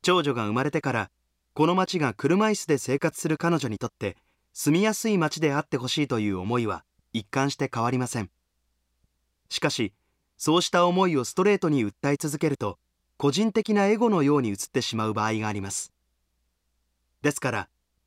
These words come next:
私は長女のための街づくりを、砂金取りのようなものだと考えています。砂の中にわずかに含まれている砂金は、それだけを積もうとしてもダメで、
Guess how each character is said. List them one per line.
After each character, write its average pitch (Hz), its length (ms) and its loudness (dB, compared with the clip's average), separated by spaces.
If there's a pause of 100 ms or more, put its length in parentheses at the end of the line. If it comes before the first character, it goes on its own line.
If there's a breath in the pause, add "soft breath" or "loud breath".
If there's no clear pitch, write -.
(180)
私 156 320 0
は - 120 2
長 202 220 2
女 160 140 2
の 131 80 0
た 127 100 -2
め 143 80 2
の 143 140 2
街 139 240 -2
づ 160 80 -2
く 151 100 -4
り 120 140 -2
を、 90 140 -8 (500)
砂 - 240 -4
金 226 260 0
取 190 160 2
り 165 60 2
の 143 100 2
よ 160 160 4
う 151 40 2
な 127 100 0
も 113 140 -2
の 131 80 0
だ 131 120 -2
と 104 120 -8
考 98 160 -10 (100)
え 110 80 -6
て 95 80 -14
い 82 80 -14
ま 85 100 -14
す。 - 200 -10 (1400)
砂 151 280 2
の 160 100 2
中 160 240 0
に 117 140 0
わ 156 140 2
ず 170 100 -6
か 160 100 0
に 135 100 2
含 147 200 -2
ま 156 80 2
れ 151 100 0
て 120 160 -4
い 107 40 -4
る 98 100 -8
砂 101 160 -10
金 120 220 0
は、 117 220 0 (540)
そ - 160 0
れ 196 80 4
だ 208 140 0
け 220 100 0
を 180 180 2
積 - 120 -4
も 170 160 2
う - 40 -4
と 123 120 -4
し - 80 -8
て 131 100 0
も 104 140 -4
ダ 80 120 -14
メ 110 120 -4
で、 98 160 -8